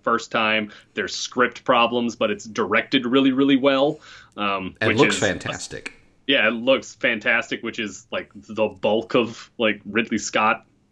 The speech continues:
Speaker 1: movies for the most part. The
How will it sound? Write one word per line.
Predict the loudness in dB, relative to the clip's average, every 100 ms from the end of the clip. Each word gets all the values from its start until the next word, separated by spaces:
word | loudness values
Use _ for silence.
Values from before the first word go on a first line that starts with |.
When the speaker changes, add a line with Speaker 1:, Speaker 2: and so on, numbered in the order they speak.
| 0
Speaker 1:
movies | 2 4 4 2 -2
for | -4
the | 2
most | 2 2
part. | 2 2 0 -8 -20 -20 _
The | 0 2 4 2